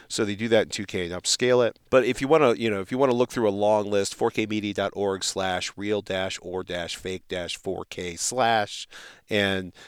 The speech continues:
as you know, just looking at the first four or five entries, ten Cloverfield Lane, fake four K, H D R and Dolby Vision, Thirteen Hours, The Secret Soldiers of Benghazi, fake four K H D R, seventeen seventy-six, real four K, nineteen seventeen, real four K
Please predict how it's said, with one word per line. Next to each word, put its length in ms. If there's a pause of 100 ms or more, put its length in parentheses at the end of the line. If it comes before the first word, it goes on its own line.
(140)
as 260
you 140
know, 80
just 280
looking 160
at 100
the 100
first 340
four 240
or 40
five 280
entries, 380
ten 200
Cloverfield 580
Lane, 260
fake 260
four 220
K, 140 (240)
H 240
D 80
R 80
and 80
Dolby 260
Vision, 420 (320)
Thirteen 360
Hours, 340
The 80
Secret 320
Soldiers 440
of 120
Benghazi, 720
fake 260
four 200
K 160
H 340
D 160
R, 300 (360)
seventeen 340
seventy-six, 760
real 200
four 260
K, 420
nineteen 280
seventeen, 500
real 220
four 240
K 160